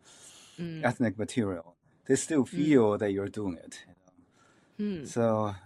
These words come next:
Speaker 2: y-, yeah, that's the thing, you know, 'cause, uh, I have probably three stand-up specials in China I, I, when I tour here.
Speaker 1: Mm.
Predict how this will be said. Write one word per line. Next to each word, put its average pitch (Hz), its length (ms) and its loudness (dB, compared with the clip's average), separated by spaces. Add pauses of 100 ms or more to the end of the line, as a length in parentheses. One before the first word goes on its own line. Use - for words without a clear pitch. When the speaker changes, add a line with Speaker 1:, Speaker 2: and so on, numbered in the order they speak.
Speaker 2:
y-, - 200 -12
yeah, 107 260 -2 (140)
that's - 280 -10
the 107 500 0
thing, 98 340 -2
you 104 80 -4
know, 101 140 -4
'cause, - 420 -8 (720)
uh, 104 540 2
I 113 120 2
have 107 640 0 (720)
probably 127 500 2
three 107 880 0 (380)
stand-up 107 500 -2 (340)
specials 101 720 -6
in 98 120 -2
China 95 560 -2 (180)
I, 98 60 -6 (260)
I, 90 40 -8 (260)
when 95 160 -6
I 90 80 -6
tour 95 400 -8
here. 80 420 -8 (1040)
Speaker 1:
Mm. 180 320 -6